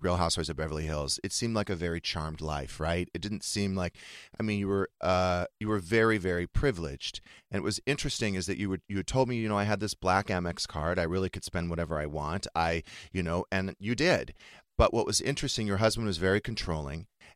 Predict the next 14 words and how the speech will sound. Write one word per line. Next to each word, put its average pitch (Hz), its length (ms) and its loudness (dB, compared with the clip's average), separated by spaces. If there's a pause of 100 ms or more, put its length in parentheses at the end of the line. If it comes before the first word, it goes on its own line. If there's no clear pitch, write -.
and, 90 460 0
uh, 85 240 2 (100)
very 107 300 4
financially 98 760 0
dominating. 80 840 0 (200)
And 95 280 0
you 104 160 -4
told 139 340 0
me 131 120 -2
last 92 360 2
night, 101 400 0
which 85 240 -4
was 82 180 -2 (460)
interesting, 87 640 -2